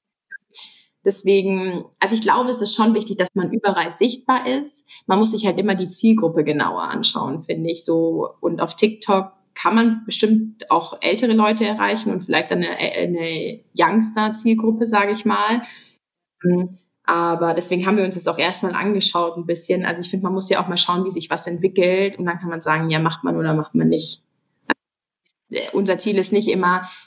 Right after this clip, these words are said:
äh, da gibt's was Neues, wir sind gleich dabei. Ja? Also ich meine, wir hatten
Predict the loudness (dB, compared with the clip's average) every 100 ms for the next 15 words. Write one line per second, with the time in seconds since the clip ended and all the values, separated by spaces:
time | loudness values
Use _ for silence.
0 | _ 0 2 2 0 0 -2 0 0 0
1 | 0 0 -2 -2 -4 -2 -4 0 2 2
2 | 2 2 2 2 0 -6 -10 _ _